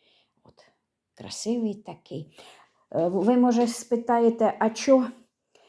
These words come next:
ти не купила й сюди такого коричневого?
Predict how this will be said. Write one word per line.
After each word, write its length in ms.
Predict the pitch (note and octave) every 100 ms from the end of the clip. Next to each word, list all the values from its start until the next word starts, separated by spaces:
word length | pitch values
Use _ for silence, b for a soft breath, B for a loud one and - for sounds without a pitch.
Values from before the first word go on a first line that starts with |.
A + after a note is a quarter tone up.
| b _
ти 140 | A#3
не 140 | A3+ A3+
купила 480 | A3+ A3+ A3+ A3
й 80 | G#3+
сюди 340 | G#3 B3 A3+ C#4
такого 440 | G#3 G3+ F#3+ F3+
коричневого? 1000 | F3+ F3 D#3 D3 - D3 C3+ C3+ C#3+